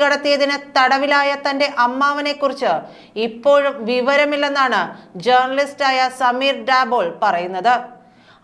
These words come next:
അതിനിടെ മറ്റൊരു പ്രധാന നഗരമായ ഹോംസും വിമതരുടെ നിയന്ത്രണത്തിലായതായി റിപ്പോർട്ടുകളുണ്ട്. ഭരണകൂടത്തിനോട് വിശ്വാസ്യത പുലർത്തുന്ന സൈനിക വിഭാഗം ഇവിടം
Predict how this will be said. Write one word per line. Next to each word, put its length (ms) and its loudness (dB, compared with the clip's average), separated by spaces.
അതിനിടെ 420 2
മറ്റൊരു 360 -4
പ്രധാന 420 2
നഗരമായ 440 0
ഹോംസും 480 0
വിമതരുടെ 640 0
നിയന്ത്രണത്തിലായതായി 1300 0
റിപ്പോർട്ടുകളുണ്ട്. 840 -2
ഭരണകൂടത്തിനോട് 1000 0
വിശ്വാസ്യത 840 0
പുലർത്തുന്ന 480 -2
സൈനിക 440 0
വിഭാഗം 580 0
ഇവിടം 240 -2